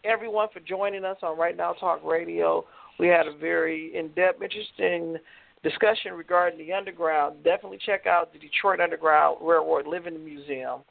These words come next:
and also if you can check out, uh, the Underground series on W G N. I think it's, uh, they're both really good, uh, things to, uh,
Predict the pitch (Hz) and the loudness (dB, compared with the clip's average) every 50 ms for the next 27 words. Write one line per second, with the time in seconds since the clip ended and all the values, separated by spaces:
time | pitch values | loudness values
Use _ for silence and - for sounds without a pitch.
0 | _ - - - - - _ - 147 147 160 165 165 170 175 - - - - 175 | _ -20 -20 -20 -20 -6 _ 2 4 6 6 6 6 6 4 2 0 0 0 2
1 | 170 165 160 165 151 - - - 156 _ - - 214 196 190 175 - - 180 160 | 4 4 2 2 -2 -6 -10 -20 -20 _ -8 -4 -2 0 0 -2 0 2 2 2
2 | - - 160 151 151 147 - 151 156 147 139 135 151 156 156 156 156 156 160 160 | 4 4 4 4 2 2 0 0 0 0 0 0 -2 -2 -2 -2 -4 -2 0 2
3 | 156 156 147 143 - - 175 165 156 160 160 147 151 151 - 147 147 147 151 151 | 2 2 0 -2 -4 -6 -6 -6 -4 -6 -6 -4 -4 -4 -2 -2 -2 -2 -4 -6
4 | 151 147 151 147 - 151 151 151 - 139 139 - - 156 147 - - - - - | -16 -18 -18 -16 -14 -10 -6 -4 -2 -2 -2 -2 -6 -10 -12 -12 -16 -10 -4 0
5 | 160 143 143 143 143 - - - _ _ - - 139 143 165 160 156 147 147 151 | 2 4 4 2 0 -2 -10 -20 _ _ 0 0 2 4 2 2 2 -2 -6 -8
6 | 156 151 139 - 139 135 - - _ - - 143 135 131 123 - - _ - 151 | -8 -8 -8 -8 -8 -8 -8 -10 _ -4 -2 0 0 0 -2 -4 -6 _ -2 -2
7 | 143 139 - _ _ - 147 135 135 131 127 | -2 -4 -8 _ _ 0 2 2 2 2 0